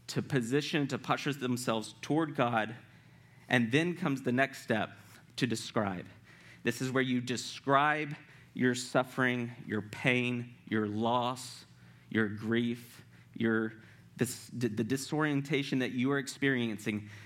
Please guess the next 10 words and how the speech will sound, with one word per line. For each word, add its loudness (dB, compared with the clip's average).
You 6
actually 0
describe 2
it, -4
and 4
you 4
use 0
feelings, 2
emotions. 0
You, 0